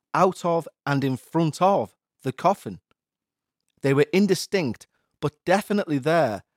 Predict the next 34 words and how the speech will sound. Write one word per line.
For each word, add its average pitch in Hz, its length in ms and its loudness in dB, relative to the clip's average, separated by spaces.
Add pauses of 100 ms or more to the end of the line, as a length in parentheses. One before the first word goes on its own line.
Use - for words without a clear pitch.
(320)
and 135 160 0
they 143 80 0
moved 156 320 -2
together 175 680 0
and 147 160 -2
were 143 80 0
looking 139 420 -2
at 113 100 -6
the 123 60 -10
family 151 400 -2
members 110 320 -4
sitting 139 360 -8
on 131 80 -2
the 127 80 -4
left 107 320 -10
of 101 80 -16
the 120 80 -10
church. 156 600 -2 (1040)
We 160 140 -2
were 214 100 2
sitting 135 360 -2
with 123 100 -6
a 123 60 -4
group 127 180 -6
of 131 80 -6
friends 135 320 -4
and 131 160 -2
neighbours 143 380 -2
that 123 160 0
were 139 160 -2
also 170 320 -2
attending 110 400 -6
the 107 80 -8
funeral. 107 420 -8